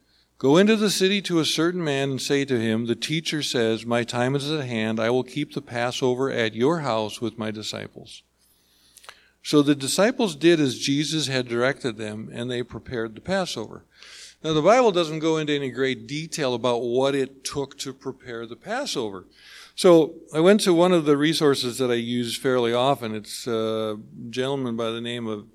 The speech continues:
Alfred Edersheim. He was a Jewish man and a, a, a Jewish historian that wrote in the, um,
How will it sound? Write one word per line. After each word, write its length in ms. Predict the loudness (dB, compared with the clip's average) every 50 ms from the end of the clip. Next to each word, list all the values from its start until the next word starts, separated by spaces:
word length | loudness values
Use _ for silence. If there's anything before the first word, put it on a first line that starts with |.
| -20 _ -6
Alfred 420 | -4 -2 -2 -2 -2 -4 -6 -4
Edersheim. 680 | -2 -2 0 0 0 0 -2 -4 -6 -8 -8 -8 -8 -8
He 80 | -8
was 160 | -8 -8 -8 -8
a 80 | -8
Jewish 460 | -8 -4 -2 0 0 0 0 -2 -4
man 340 | -6 -6 -4 -4 -4 -2 -2
and 140 | -4 -4 -4
a, 400 | -6 -6 -8 -8 -10 -10 -10 -12 -14 _ -14 -10
a, 120 | -10 -10 -10 -10
a 40 | -14
Jewish 440 | -12 -8 -6 -4 -4 -4 -4 -6 -8
historian 800 | -8 -8 -6 -6 -4 -2 0 0 2 0 0 -2 -4 -6 -8 -12 _ _ _ -20 -20 -20 -20 -20 -20 -20 -20 -20 -20 _ _ -2
that 160 | 0 0 2
wrote 460 | 4 6 8 10 10 10 8 6 2
in 380 | -4 -4 -2 0 0 0 0 0
the, 380 | 0 0 0 0 0 0 0 0
um, 460 | 0 0 0 0 -2 -4 -6 -8